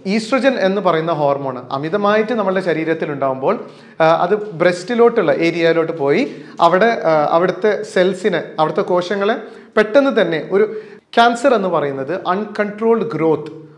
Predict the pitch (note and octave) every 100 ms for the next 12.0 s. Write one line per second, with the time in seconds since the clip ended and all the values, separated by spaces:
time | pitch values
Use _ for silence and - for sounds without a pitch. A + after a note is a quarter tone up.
0 | - F3 F3 - F3 F#3 G3 F#3+ G#3+ G#3
1 | - A#3 - - - F#3+ F#3+ - D#3+ B2
2 | - - - - - E3+ F3 G#3 G#3 G#3+
3 | A3+ A#3+ - - - E3+ E3 D#3+ D#3+ -
4 | - F#3 G3 G#3+ A3 A#3+ A#3 G3+ E3+ E3+
5 | E3+ A3+ B3 - - - E3 F3 G#3 G#3+
6 | F#3+ A#2 - - - D3+ D3+ D3+ E3+ E3+
7 | E3+ F#3+ D#3+ D3 C3 B2 A2+ - - -
8 | - E3 A3+ A#3 A3 A3 - C4 A#3 G#3
9 | E3+ D#3+ D3 C#3 C3 C3+ D3+ D#3 F#3 G3
10 | G3 F#3 F3 E3+ G#3+ G#3+ G#3+ G#3 F#3+ D#3+
11 | B2 - - - F3+ A3 G3+ F#3+ B3+